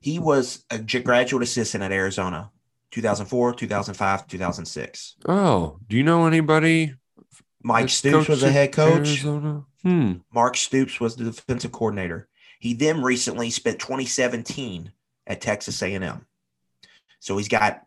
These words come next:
Speaker 1: a year of recent S E C experience. He's got the Stoops connection. He's got kind of this N F L. He comes off the Frank Reich tree, who was with the Eagles when they won the Super Bowl, is now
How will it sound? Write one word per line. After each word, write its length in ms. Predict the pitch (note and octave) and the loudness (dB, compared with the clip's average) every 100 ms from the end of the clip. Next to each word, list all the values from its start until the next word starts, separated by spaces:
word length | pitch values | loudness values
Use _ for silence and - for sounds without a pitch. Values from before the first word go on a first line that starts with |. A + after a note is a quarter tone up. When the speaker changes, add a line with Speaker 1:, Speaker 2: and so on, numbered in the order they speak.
| - | -8
Speaker 1:
a 120 | F#2+ | -4
year 220 | A2 C3 | 2 2
of 160 | C3 - - | 2 -2 -4
recent 460 | A#2 C#3 - D#3+ | 0 0 0 0
S 220 | B2+ C3+ D#3+ | 0 0 -2
E 60 | |
C 180 | - D#3+ | -4 -4
experience. 720 | D#3+ - A2 G#2 G#2 - - - _ _ _ _ _ _ | -6 -4 -4 -2 -4 -8 -12 -14 _ _ _ _ _ _
He's 180 | - | -8
got 220 | A2+ G2+ - | -2 -2 -2
the 80 | |
Stoops 340 | - C3+ C#3+ - | -4 -2 -2 -2
connection. 640 | C3 A#2+ A2+ - G#2+ G#2+ _ | -2 -2 -2 -4 -6 -8 _
He's 140 | - | -8
got 200 | F#2+ - | -6 -6
kind 160 | A2+ G2+ | -6 -6
of 60 | |
this 160 | G2 - | -6 -8
N 80 | A#2 | -6
F 140 | A2+ A2 | -4 -2
L. 120 | G#2+ | -2
He 80 | A2+ | -2
comes 200 | A#2+ A2+ | -2 0
off 140 | G#2+ | 0
the 60 | G2 | -2
Frank 340 | - A2+ A2 | -4 -2 -2
Reich 240 | G#2+ G2+ G2+ | -2 -2 -2
tree, 540 | - A2 G#2 G2+ G#2+ _ _ _ _ - | -6 -6 -6 -6 -10 _ _ _ _ -10
who 60 | A#2 | -6
was 100 | A2 | -4
with 140 | G#2+ | -4
the 120 | - | -2
Eagles 280 | G#2+ A2+ A2 | 0 0 0
when 60 | G#2+ | -2
they 60 | |
won 140 | G#2 G#2 | -2 -4
the 80 | |
Super 220 | F#2+ G2+ G#2 | -6 -6 -2
Bowl, 180 | G2 | -2
is 100 | F#2+ | -2
now 400 | G#2+ G2+ G2 G2 | -2 0 -2 -4